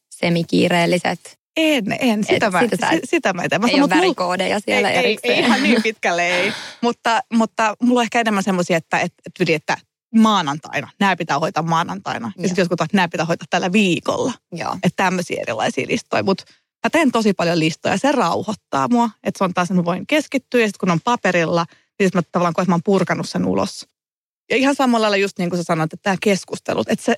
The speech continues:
Speaker 2: sekin mä koen, että se on just semmosia yksiä asioita, jotka rauhoittaa, koska sä saat purettua ne tietyt asiat ja se helpottaa, kun sä saat niinku just sieltä toiselta sun keskustelukumppanilta, oliko se sit just ystävä tai puoliso tai äiti tai sisko,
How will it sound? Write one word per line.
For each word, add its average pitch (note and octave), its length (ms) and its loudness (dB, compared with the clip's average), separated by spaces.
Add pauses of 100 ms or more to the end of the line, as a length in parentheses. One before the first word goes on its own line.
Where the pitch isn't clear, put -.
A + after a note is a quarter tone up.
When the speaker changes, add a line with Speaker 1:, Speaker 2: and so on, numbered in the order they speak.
Speaker 2:
sekin A#3+ 400 0
mä F3 160 0
koen, F3 220 0
että E3 100 -10
se - 60 -2
on E3 80 4
just E3+ 180 -2
semmosia G3 320 -2
yksiä - 300 -2
asioita, - 280 -2
jotka - 180 0
rauhoittaa, G3 540 -2
koska G#3 200 -2
sä F3+ 40 -2
saat G3 160 0 (100)
purettua A3 520 0
ne A3+ 100 0
tietyt A3 360 -2
asiat B3 400 -2
ja G#3+ 80 2
se F#3 220 0
helpottaa, A3 800 0 (340)
kun A3+ 120 0 (100)
sä G3 60 0
saat F3+ 260 -2
niinku F#3+ 200 -4
just F#3+ 160 -2
sieltä E3+ 200 -2
toiselta G3 540 -2 (340)
sun G3+ 120 4
keskustelukumppanilta, F3+ 960 0
oliko F3 140 0
se A3 80 -2
sit F3+ 180 -2
just F3+ 200 0
ystävä E3 400 2
tai F3 240 0
puoliso C#3 420 0
tai F#3 240 0
äiti D3 360 -4
tai F#3 200 2
sisko, F#3 380 -4